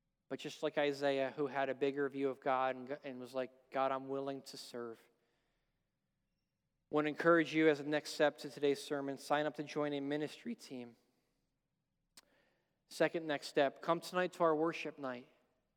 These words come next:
I mean, is there any better, once you get a, a glimpse of who God is, to want to worship him? He's worthy of our worship. Come tonight at seven for our worship night. And third, as next week is the final week in this series until we begin the book of Ephesians,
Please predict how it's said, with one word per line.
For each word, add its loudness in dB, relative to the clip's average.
I -6
mean, -2
is -4
there -2
any -2
better, 2
once -2
you -8
get 2
a, 0
a -6
glimpse -8
of -10
who -8
God 0
is, -4
to -12
want -4
to -4
worship -6
him? -12
He's -8
worthy 0
of 0
our 2
worship. -6
Come -8
tonight -8
at -16
seven -4
for 4
our 4
worship -2
night. -10
And -10
third, 2
as 2
next 2
week 6
is -2
the -2
final 2
week 4
in 0
this -2
series 2
until -2
we 2
begin 0
the 0
book 0
of -6
Ephesians, -10